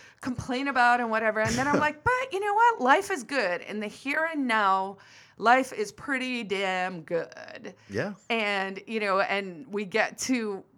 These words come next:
Speaker 1: sit around on high-tech
Speaker 2: <laughs>
Speaker 1: equipment, uh, you know, and talk about ideas. And we
Speaker 2: Yeah.
Speaker 1: get to get them out there. And how wonderful is that even?
Speaker 2: For almost everyone, everywhere,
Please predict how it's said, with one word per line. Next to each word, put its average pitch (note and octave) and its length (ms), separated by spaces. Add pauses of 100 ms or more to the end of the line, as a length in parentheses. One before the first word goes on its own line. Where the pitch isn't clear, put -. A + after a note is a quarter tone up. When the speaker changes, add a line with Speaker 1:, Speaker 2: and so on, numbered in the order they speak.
(100)
Speaker 1:
sit - 340
around A#3 560
on F#3 340
high-tech - 880 (260)
Speaker 2:
<laughs> - 400
Speaker 1:
equipment, D#4 880 (240)
uh, A#3 320
you D4 120
know, A#3+ 340 (100)
and A3 380
talk A3+ 300
about A3+ 360
ideas. G3+ 680
And F4 100
we F#4 60
Speaker 2:
Yeah. - 120
Speaker 1:
get - 200
to - 80
get B3+ 260
them D#4 140
out C#4+ 320
there. B3+ 200
And A3+ 140
how B3 160
wonderful B3 540
is B3+ 140
that D#4+ 400
even? - 500
Speaker 2:
For A2+ 460 (460)
almost C3+ 400
everyone, G2+ 720 (140)
everywhere, F2+ 720